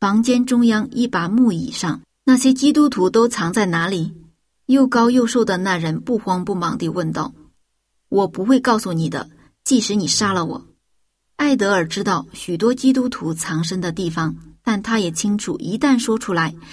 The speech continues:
等待他们的将是什么。“放心，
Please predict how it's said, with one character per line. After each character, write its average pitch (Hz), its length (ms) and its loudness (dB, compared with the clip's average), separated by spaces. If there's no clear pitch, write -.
等 190 220 0
待 269 180 4
他 254 220 -4
们 220 160 4
的 - 240 -6
将 208 200 -2
是 202 160 -4
什 160 220 -4
么。 151 180 -4
“放 247 220 4
心， 233 460 0